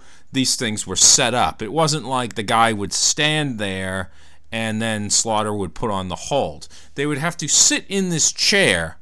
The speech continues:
a Bruno chair, by the way, one of those wood chairs that Bruno got smacked with in nineteen eighty, as covered in episode fourteen.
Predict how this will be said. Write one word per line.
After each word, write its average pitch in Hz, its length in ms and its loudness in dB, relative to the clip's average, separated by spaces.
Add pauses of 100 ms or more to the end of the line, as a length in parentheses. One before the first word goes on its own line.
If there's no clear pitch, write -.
(140)
a - 80 8
Bruno 135 540 4
chair, 71 520 -2
by 82 160 0
the 78 100 -6
way, 76 200 -6
one 95 200 -4
of 98 100 -4
those 90 260 -4
wood 110 420 -4
chairs 110 480 -2
that 101 240 -6
Bruno 113 380 0
got 92 320 -2
smacked - 520 0
with 85 380 -6 (420)
in 98 200 -4
nineteen 98 440 -2
eighty, 98 380 -2
as 85 140 -2
covered 90 360 -4
in 82 100 -4
episode 87 460 -6
fourteen. 110 720 0